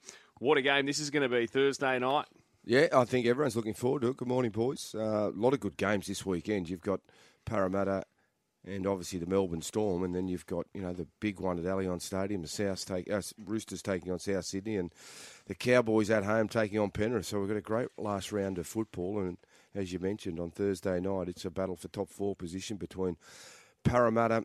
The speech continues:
Speaker 2: and the Melbourne Storm. Uh, the Melbourne Storm, they were off early against the Roosters. It was a great game on,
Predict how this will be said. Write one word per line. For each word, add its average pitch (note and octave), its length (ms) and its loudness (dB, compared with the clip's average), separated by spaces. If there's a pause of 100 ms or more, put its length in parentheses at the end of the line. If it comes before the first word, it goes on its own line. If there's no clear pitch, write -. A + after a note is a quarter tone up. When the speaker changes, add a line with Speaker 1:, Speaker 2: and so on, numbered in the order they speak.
Speaker 2:
and A2 160 0
the G#2 60 2
Melbourne G#2 400 2
Storm. C3+ 480 -2 (180)
Uh, G2 200 -2
the G2+ 100 -6
Melbourne A#2 380 -2
Storm, A#2+ 580 0 (140)
they G#2 80 -2
were G2+ 180 4
off A2+ 160 0
early A2+ 340 2
against G#2+ 420 -2
the G2 60 -6
Roosters. A2 520 -2
It A#2 100 -2
was G2 160 -4
a F2+ 60 -4
great G#2+ 320 -2
game G#2+ 340 -2
on, G2+ 160 -10